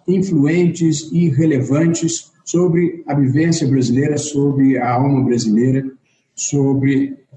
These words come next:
filo-, filosofia e, em alguma medida, também a psicologia social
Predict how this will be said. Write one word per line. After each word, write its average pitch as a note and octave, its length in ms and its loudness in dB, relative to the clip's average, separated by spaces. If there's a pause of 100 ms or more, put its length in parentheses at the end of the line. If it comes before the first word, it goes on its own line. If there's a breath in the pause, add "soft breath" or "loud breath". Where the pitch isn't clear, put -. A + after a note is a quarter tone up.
filo-, E3+ 320 -2
filosofia D#3 640 0
e, F#3 120 4
em - 20 2
alguma D#3+ 280 2
medida, C3+ 420 2
também C3+ 500 2
a C3 60 -2
psicologia B2 640 -2
social A2+ 840 -4